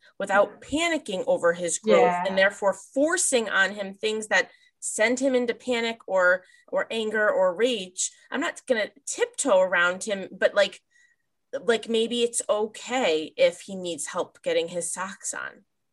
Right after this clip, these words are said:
Speaker 1: Maybe that's okay. Maybe I can do that without, without saying,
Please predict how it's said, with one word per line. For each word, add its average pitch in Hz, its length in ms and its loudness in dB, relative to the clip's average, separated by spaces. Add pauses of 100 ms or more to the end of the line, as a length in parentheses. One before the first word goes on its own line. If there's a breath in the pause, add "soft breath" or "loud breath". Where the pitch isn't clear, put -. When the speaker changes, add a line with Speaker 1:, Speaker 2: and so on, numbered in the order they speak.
(100)
Speaker 1:
Maybe 208 260 -8
that's 196 280 0
okay. 175 480 2
Maybe 190 300 -4
I 185 80 4
can 196 220 -14
do 226 220 -4
that 196 180 2
without, 190 480 4 (180 loud breath)
without 359 380 6
saying, 220 560 2